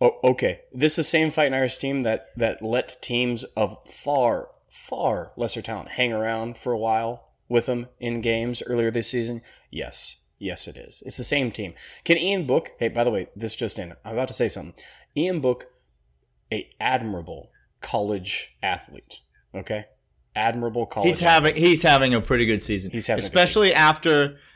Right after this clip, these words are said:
Speaker 2: the, we, we drug Ian Book's name through the mud
Speaker 1: Didn't we
Speaker 2: many
Speaker 1: ever?
Speaker 2: times on this podcast. But after the, the wide receiver talent that he lost
Speaker 1: Yep.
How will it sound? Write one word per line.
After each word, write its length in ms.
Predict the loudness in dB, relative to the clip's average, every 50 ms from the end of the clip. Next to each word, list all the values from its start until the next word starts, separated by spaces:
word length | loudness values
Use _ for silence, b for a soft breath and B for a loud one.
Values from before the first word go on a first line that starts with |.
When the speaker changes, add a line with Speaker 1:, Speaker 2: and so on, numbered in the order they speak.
| b b b
Speaker 2:
the, 180 | 0 0 0 2
we, 340 | 4 6 6 8 6 6 4 4
we 240 | 6 6 6 6
drug 440 | 6 4 6 8 8 8 8 6 4
Ian 300 | 2 2 2 2 2 2
Book's 220 | 0 0 0 0 0
name 200 | 0 0 0 0
through 140 | -2 -2
the 80 | -2 -2
mud 340 | 0 0 0 -2 -2 -4 -4
Speaker 1:
Didn't 200 | -6 -6 -4 -2
we 20 | -2
Speaker 2:
many 160 | -2 -2 -2
Speaker 1:
ever? 60 | -2
Speaker 2:
times 260 | -2 -4 -4 -4 -6
on 80 | -10 -10
this 140 | -12 -10 -6
podcast. 480 | -2 0 0 0 0 0 -2 -2 -2 B B B B B B B B B B B _ 0
But 160 | 0 2 6 8
after 400 | 8 8 6 4 4 4 4 4
the, 460 | 6 6 6 6 6 4 2 -6 _ -6
the 140 | 2 2 2
wide 320 | 4 6 6 6 6 6 4
receiver 340 | 2 2 2 2 4 2
talent 540 | 0 0 2 2 4 4 4 2 -2 -2 0
that 140 | -2 -2 0
he 160 | 0 0 2
lost 680 | 2 4 4 4 6 4 4 0 -4 -12 -14 -12 -12 -10
Speaker 1:
Yep. 320 | -8 -6 -6 -6 -6 -8